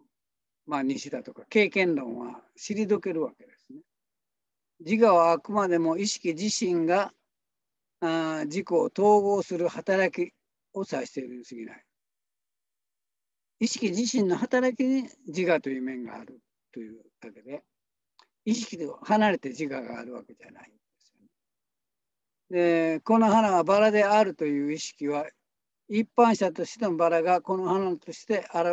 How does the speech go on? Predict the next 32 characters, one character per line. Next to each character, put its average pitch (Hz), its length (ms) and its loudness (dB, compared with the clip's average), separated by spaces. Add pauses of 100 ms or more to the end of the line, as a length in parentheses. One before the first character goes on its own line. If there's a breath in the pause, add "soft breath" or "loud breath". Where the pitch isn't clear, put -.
れ 160 100 -2
た - 120 -8
こ 160 140 -8
と - 280 -8 (460)
で 240 100 4
捉 160 200 -2
え 127 120 -8
ら 123 120 -12
れ 120 120 -12
る 117 120 -14
わ - 100 -16
け - 100 -20
で、 - 160 -20 (1080)
え 302 680 -2
ー、 - 60 -12
こ 202 180 -4
の 185 280 -4 (140)
バ 180 160 2
ラ 175 140 4
が、 175 300 4 (200)
あ 139 880 -6
ー、 - 600 -20
こ 170 80 -6
の 156 120 -4
バ 156 120 -2
ラ 147 140 -2
が、 151 160 0
あ 160 360 -12
ー、 139 40 -20 (1200)
こ-、 - 160 -6 (160)
え？ 208 160 -8 (440)
え 269 60 -14